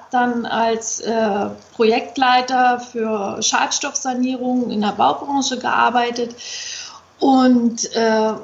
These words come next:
hatte den Kinderwunsch, also das war bei uns alles geplant und wohl überlegt, äh, wie das bei Ingenieuren so ist. <laughs> Aber wie es bei Ingenieuren auch so ist, man kann nicht alles planen. Und, ähm,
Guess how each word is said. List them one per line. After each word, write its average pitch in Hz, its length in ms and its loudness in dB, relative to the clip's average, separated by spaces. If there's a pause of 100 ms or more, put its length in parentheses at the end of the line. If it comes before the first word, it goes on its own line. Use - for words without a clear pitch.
hatte 247 440 0
den 226 280 -4
Kinderwunsch, 302 720 0
also 240 220 -4
das 233 240 -6
war 214 180 0
bei - 160 -2
uns 233 180 -4
alles 277 380 -2
geplant 262 720 -2
und 233 240 -4
wohl 262 260 -2
überlegt, 269 760 -2
äh, 269 300 0
wie 254 80 0
das 262 240 -2
bei - 100 -4
Ingenieuren 226 560 -2
so 190 140 -4
ist. - 720 -2 (380)
<laughs> - 800 -8
Aber 254 260 2
wie 285 80 -4
es - 140 -12
bei 262 160 0
Ingenieuren 247 580 0
auch 240 160 0
so 349 220 -6
ist, 330 240 -6
man 269 140 0
kann 254 200 0
nicht 277 240 -4
alles 240 300 0
planen. 208 640 -6 (640)
Und, 247 920 2
ähm, 220 800 0